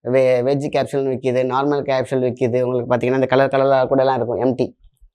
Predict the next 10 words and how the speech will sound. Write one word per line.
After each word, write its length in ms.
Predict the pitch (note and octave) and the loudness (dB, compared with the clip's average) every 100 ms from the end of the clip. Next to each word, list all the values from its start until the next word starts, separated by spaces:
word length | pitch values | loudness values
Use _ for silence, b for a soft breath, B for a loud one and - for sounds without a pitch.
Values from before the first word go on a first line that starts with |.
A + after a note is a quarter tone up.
| _ | _
நீங்க 260 | - A#2+ A#2+ | 0 2 2
போய் 160 | C#3+ | 2
கேட்டீங்கன்னா, 360 | C3 C#3+ C#3 D3+ | 2 2 2 2
நாட்டு 300 | C3+ C3+ C#3 | 0 0 0
மருந்து 260 | C3+ B2+ B2 | 2 2 2
கடையில 380 | A#2+ B2 D3 | 2 4 2
உங்களுக்கு 300 | D#3 C3 A#2+ | 2 2 0
நார்மலாவே 500 | A#2 B2+ C3+ B2+ C3 | 0 0 2 4 4
கிடைக்கும். 380 | A#2+ A2 - - - | 2 -2 -4 -10 -6
எம்டி 960 | A#2+ C#3 D3+ D#3 C#3+ B2 A#2 A2 | 0 2 2 0 0 0 0 -2